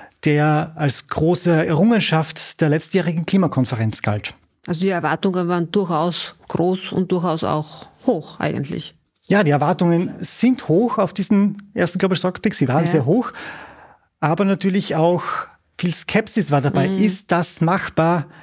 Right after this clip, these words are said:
Speaker 1: in einer Region und einer Präsidentschaft, die natürlich aus wirtschaftlichen Gründen nicht sonderlich erfreut sein kann, wenn die fossilen Treibstoffe ein Ende finden?
Speaker 2: Mhm.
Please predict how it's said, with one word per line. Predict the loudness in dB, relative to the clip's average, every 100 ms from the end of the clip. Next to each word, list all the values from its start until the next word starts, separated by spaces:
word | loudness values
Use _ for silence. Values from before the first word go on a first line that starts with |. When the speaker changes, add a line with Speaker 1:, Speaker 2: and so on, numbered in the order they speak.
| -20 _
Speaker 1:
in | 0 2 2
einer | 2 2 2
Region | 0 2 2 4
und | 2 0
einer | 0 2
Präsidentschaft, | 0 0 0 0 2 0 -2 -12 -14 -14 -20 -20 _ _ _ 2
die |
natürlich | 4 2 2 2 4 2 0 -2
aus | 0
wirtschaftlichen | 0 0 0 0 2 0 0 -10 _ _ -6 0
Gründen | 2 2 4 2 2 -10 -4
nicht | -4 0
sonderlich | 0 2 2
erfreut | -2 0 0 0 0
sein | 0 0
kann, | 2 2 2 0
wenn | 0 2 2
die | 2 0
fossilen | 0 0 0 2
Treibstoffe | 0 2 0 2
ein |
Ende | 2 2
finden? | 2 -2 -2 -2 -2
Speaker 2:
Mhm. | -4 -6